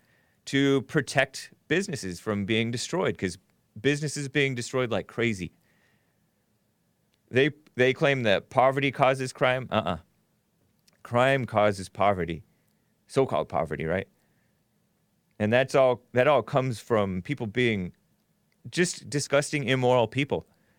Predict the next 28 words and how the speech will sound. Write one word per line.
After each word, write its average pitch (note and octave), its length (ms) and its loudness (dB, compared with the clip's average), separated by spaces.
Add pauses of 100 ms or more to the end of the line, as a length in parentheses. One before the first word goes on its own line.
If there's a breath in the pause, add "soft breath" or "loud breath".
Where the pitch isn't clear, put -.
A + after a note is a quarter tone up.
(420)
And A2+ 280 4
a G#2+ 60 2
couple C#3 320 2
of, D3 460 0
a B2 80 4
few F#3 260 2
of D3 120 0
those C3 460 0 (300)
immoral C#3+ 440 4
people, C#3 460 -4 (920)
according E3 520 2
to E3 120 -4
the C#3 140 -2
reports, E3+ 440 0
got D3+ 240 4
mad D3 240 4
at - 120 -2
Kyle D#3 280 4
Rittenhouse C3 720 2 (260 soft breath)
for A#2 160 0
putting D#3 320 2
out D3+ 200 6
a B2+ 80 2
dumpster A2 520 0
fire F2+ 460 2 (800 soft breath)
and B2+ 140 0
attacked C#3 460 0
him. G2+ 300 -4